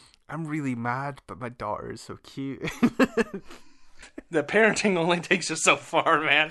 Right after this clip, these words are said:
Speaker 2: <laughs> Um, I, as, as, as curiosity, there's one series, uh, one franchise that I regret not being able to play because it's P C only. That's Total War.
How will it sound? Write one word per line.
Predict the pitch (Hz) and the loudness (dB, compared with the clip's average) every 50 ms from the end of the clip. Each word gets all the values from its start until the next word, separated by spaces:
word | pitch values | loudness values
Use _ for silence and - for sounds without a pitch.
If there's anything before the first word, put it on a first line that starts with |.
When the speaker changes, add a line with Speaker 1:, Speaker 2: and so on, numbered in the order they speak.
| - - - | -2 2 2
Speaker 2:
<laughs> | 208 208 - - _ _ _ _ _ _ - - - - - - - - | 2 2 2 -2 _ _ _ _ _ _ -8 -6 -6 -6 -6 -8 2 4
Um, | 202 202 202 180 160 143 131 - _ _ _ _ - _ - | 6 6 8 6 4 -2 -8 -10 _ _ _ _ -20 _ 2
I, | 165 175 180 175 - 135 | 4 4 4 2 0 -6
as, | 151 156 180 190 202 214 - | -6 -2 0 0 0 0 0
as, | 247 202 262 254 - - - - _ - | 2 2 0 0 -2 -6 -12 -16 _ -2
as | 180 214 220 208 - - _ _ | 0 0 0 -2 -4 -12 _ _
curiosity, | - - 254 294 359 359 339 - - 156 123 104 98 - _ _ _ | -12 -10 -6 -4 -2 -2 -2 -4 -6 -8 -10 -10 -12 -14 _ _ _
there's | 156 170 180 170 147 | -2 0 0 0 0
one | 160 175 196 208 196 | 0 0 0 0 0
series, | - - 202 196 160 147 139 135 127 - - - - | -4 -6 -6 -4 -4 -4 -4 -4 -6 -8 -12 -6 -4
uh, | 131 127 123 123 120 120 - _ | 0 0 2 0 0 -4 -8 _
one | 143 143 135 | -6 -6 -6
franchise | - - 156 156 139 - 117 107 107 - | -4 -4 -4 -4 -2 -2 -2 -2 -2 -4
that | 123 117 - - - | -6 -10 -8 -6 -2
I | 117 120 123 120 110 90 - - 143 117 | 0 0 0 -2 -4 -12 -14 -14 -10 -6
regret | 123 123 117 - 120 117 113 107 101 - | -6 -6 -4 -4 -2 0 0 -2 -2 -4
not | 120 117 113 110 - - | -8 -8 -8 -8 -8 -10
being | 117 113 107 | -12 -10 -10
able | 104 98 101 | -10 -10 -12
to | - 113 | -14 -16
play | - - 165 156 143 113 | -10 -4 -2 -2 -2 -2
because | - - 117 113 | -6 -10 -14 -14
it's | 110 - | -16 -16
P | - - 107 104 | -14 -14 -12 -10
C | - 117 123 | -8 -6 -4
only. | 139 123 107 | -4 -4 -4
That's | 104 104 - - | -6 -8 -8 -8
Total | - 110 104 101 92 95 | -6 -6 -4 -4 -4 -4
War. | 101 110 107 - - - | -4 -2 -2 -4 -4 -8